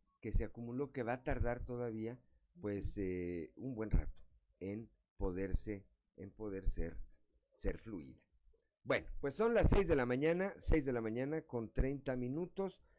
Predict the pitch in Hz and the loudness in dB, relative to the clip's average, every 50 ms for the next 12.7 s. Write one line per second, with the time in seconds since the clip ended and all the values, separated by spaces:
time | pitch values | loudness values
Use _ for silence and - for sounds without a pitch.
0 | _ _ _ - 120 131 135 135 123 127 127 127 113 107 107 123 131 127 135 131 | _ _ _ 0 0 0 0 2 0 -2 -2 0 -2 0 0 -2 -4 -4 -2 -2
1 | 120 113 104 - - - 107 104 - - 135 139 139 131 120 110 107 120 127 127 | 0 0 -2 -4 -2 0 0 0 0 -2 -2 0 2 2 2 2 2 0 0 2
2 | 123 120 117 127 135 127 120 110 98 - - - 92 92 - - 95 98 107 117 | 2 2 2 2 0 -2 -2 -4 -6 -8 -8 -8 -8 -8 -4 -4 -4 -2 -2 -2
3 | 117 123 123 - - 127 123 123 123 - _ _ _ _ _ _ _ _ _ 92 | -2 -4 -6 -8 -4 -4 -4 -4 -4 -8 _ _ _ _ _ _ _ _ _ -2
4 | 110 113 123 123 120 - - 117 107 - 175 120 113 104 104 104 113 104 - _ | 0 0 0 0 -6 -6 -10 -10 -6 -6 -4 -2 0 0 0 -2 -4 -8 -10 _
5 | - 110 113 107 104 95 - - - 95 - - - 92 - - 135 135 135 117 | -6 -2 0 0 0 -2 -4 -8 -8 -8 -8 -8 -14 -16 -8 -4 -2 -2 -2 -4
6 | - - _ _ _ _ _ - 131 131 135 - - 110 117 117 110 - 98 95 | -8 -14 _ _ _ _ _ -2 0 0 0 0 -4 -10 -14 -12 -12 -12 -12 -10
7 | 107 110 - - 113 - - 123 127 127 - - - 113 110 113 110 107 113 - | -10 -12 -10 -12 -14 -12 -10 -12 -12 -12 -14 -12 -10 -10 -10 -10 -4 -2 -2 0
8 | 107 101 - - 107 95 - - - _ _ _ _ - 95 - - 107 87 _ | 0 -2 -4 -4 -6 -10 -10 -12 -20 _ _ _ _ -20 -20 -16 -16 -18 -18 _
9 | 92 - 87 85 85 104 104 104 107 92 82 - - - - 92 104 104 95 92 | -18 -14 -14 -14 -12 -10 -10 -10 -8 -10 -10 -10 -8 -6 -6 -6 -6 -8 -8 -8
10 | 87 98 104 104 101 101 101 - - 101 92 98 107 110 107 - 113 - - 80 | -8 -8 -8 -8 -10 -10 -2 2 2 2 2 0 -6 -8 -8 -8 -10 -8 -8 -10
11 | 82 82 107 104 107 107 92 90 90 82 87 92 101 110 107 92 85 - - 110 | -8 -8 -8 -8 -8 -10 -10 -10 -10 -10 -10 -10 -10 -10 -10 -10 -10 -8 -6 -6
12 | 107 110 110 - - 123 - - 120 - - 135 113 - | -6 -6 -8 -10 -10 -12 -10 -10 -10 -8 -8 -8 -8 -8